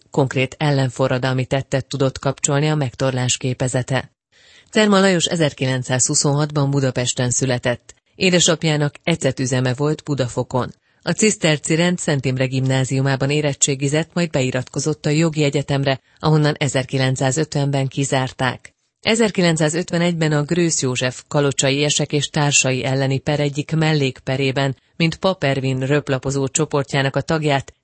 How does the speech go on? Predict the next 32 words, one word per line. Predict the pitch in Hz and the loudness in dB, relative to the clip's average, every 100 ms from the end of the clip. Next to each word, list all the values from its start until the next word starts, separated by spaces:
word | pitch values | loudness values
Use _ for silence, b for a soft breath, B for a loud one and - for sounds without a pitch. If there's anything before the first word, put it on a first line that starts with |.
| - | -4
tizenöt | 214 180 131 120 - | 0 2 0 0 0
év | 135 131 | -2 0
börtönre | 135 131 - 131 131 | 0 0 0 0 0
ítélték. | 131 - 127 123 123 110 - - B B B B | -2 0 -2 -2 -4 -6 -8 -20 B B B B
A | 156 | -2
forradalom | - 170 160 156 151 | 4 4 4 2 2
idején, | 160 160 156 | 2 2 2
ezerkilencszázötvenhat | 147 151 131 139 127 127 135 131 147 143 139 143 | 0 0 0 0 -2 0 0 0 0 0 0 0
október | - - 147 139 | -2 -2 0 0
huszonhetedikén | 139 156 151 147 147 139 135 - 131 | 0 0 2 0 0 -2 -2 -2 -2
szabadult | - 135 139 151 160 | 0 0 0 0 -2
a | 165 | -2
váci | 143 127 - 135 | 0 -2 -2 -2
országos | 131 123 131 127 135 | -2 -2 -2 -2 -2
börtönből. | 139 131 123 131 127 131 117 - _ _ | 0 -2 -2 -2 0 0 -2 -6 _ _
Czerman | 220 214 190 170 | 0 4 4 4
a | 156 | 2
fegyveres | 185 170 147 135 - | 2 2 2 0 2
felkelésbe | 151 147 - 143 147 170 | 2 2 2 0 2 0
nem | 170 135 | 0 0
kapcsolódott | 123 123 - 131 135 135 131 | -2 -4 -4 -2 0 0 0
be, | 143 139 b _ | 0 0 b _
de | 156 | 2
november | 151 147 147 143 | 4 2 2 2
harmadikán | 156 156 151 143 - 165 165 | 2 2 2 0 0 0 2
részt | 143 - | 0 0
vett | 131 127 | -4 -4
egykori | - 147 - 143 139 | -4 -4 0 0 2
raptársaival | 147 139 143 135 - 143 156 175 | 2 0 0 0 2 0 2 0
a | |
Keresztény | 170 - 135 123 - 135 135 | -2 -2 -4 -4 -2 -2 0
Világnézetű | 143 143 135 139 135 139 135 165 | 0 0 0 0 0 0 0 -2